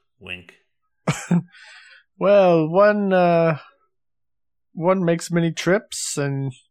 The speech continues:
Speaker 2: speaks with many members of the parishes. I don't see, uh, any reason to treat anyone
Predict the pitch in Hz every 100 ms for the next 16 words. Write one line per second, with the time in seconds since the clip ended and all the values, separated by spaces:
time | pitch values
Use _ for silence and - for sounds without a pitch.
0 | _ _ _ _ _ _ _ - - 151
1 | - 147 - 156 156 147 143 143 147 147
2 | 147 139 139 135 131 139 131 - _ _
3 | _ 143 131 131 - 165 180 175 - -
4 | _ _ _ _ _ _ _ _ _ _
5 | _ _ _ _ _ _ _ - 131 131
6 | 135 131 - 135 131 131 123 123 120 120
7 | 120 120 _ _ _ _ _ - 135 135
8 | 135 135 131 135 127 156 139 143 143 139
9 | 139 139 139 139